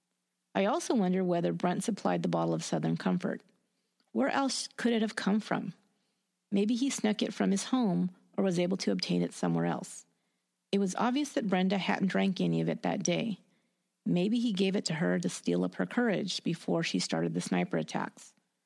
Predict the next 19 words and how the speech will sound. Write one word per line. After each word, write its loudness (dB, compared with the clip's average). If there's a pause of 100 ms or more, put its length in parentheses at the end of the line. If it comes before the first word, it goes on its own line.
(340)
The 0
police 0
never 2
investigated 0
how 0
she -2
got 0
the 0
liquor, 0 (120)
so -2
we'll 0
probably 0
never -2
know. -2 (1200)
One 2
other 0
thing 2
about 2
Wally, 0